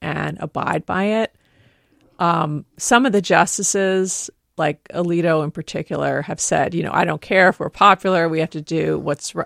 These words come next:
But I just don't think that's true. Of course, they, if they're not, they should be concerned. And you see elements of that. For instance,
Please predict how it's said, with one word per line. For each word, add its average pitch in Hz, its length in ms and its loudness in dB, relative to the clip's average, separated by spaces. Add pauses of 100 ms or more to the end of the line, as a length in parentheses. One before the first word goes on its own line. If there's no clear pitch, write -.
(140)
But 185 100 2
I 180 140 6
just - 200 -4
don't 185 200 -2
think 160 180 -6
that's - 300 -6
true. - 340 -10
Of - 160 -10
course, 202 480 2 (140)
they, 165 260 0
if 185 140 -2
they're 190 180 6
not, 208 380 6
they 175 160 0
should 165 340 -6
be 214 160 -2
concerned. 254 800 -4 (640)
And 233 200 4
you 285 100 6
see 339 600 4
elements 220 680 4
of 156 220 -6
that. 160 420 -2
For 202 280 -2
instance, 175 840 -2